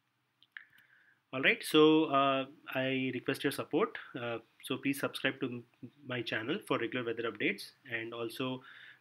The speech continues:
these are not just updates, these are also, uh, uh, the updates along with the dynamics. All right, so, uh, subscribe, and, uh, I will be back with more updates.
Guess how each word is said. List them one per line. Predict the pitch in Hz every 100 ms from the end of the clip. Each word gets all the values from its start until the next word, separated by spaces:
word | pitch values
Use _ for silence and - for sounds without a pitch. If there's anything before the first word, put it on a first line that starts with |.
| -
these | 117 123
are | 127
not | 123 135
just | 139 135
updates, | 123 - 175 -
these | 127 123
are | 127
also, | 120 113 131 127 123 104
uh, | 120 117 113 117 - _ _ _ _ _ _ _ _ - 117
uh, | 104
the | 117
updates | 113 131 131 131
along | 120 120 117
with | 113
the |
dynamics. | 127 110 110 110 - - - 110
All | 110
right, | 190 - - - _
so, | - 127 123 117
uh, | 120 117 113
subscribe, | - 120 - 160 170 160
and, | 127 123 123 120 117
uh, | 113 113 113
I | 117 117
will | 120 120 120 - - _
be | 127
back | 120 123 -
with | 113
more | 113
updates. | 107 107 208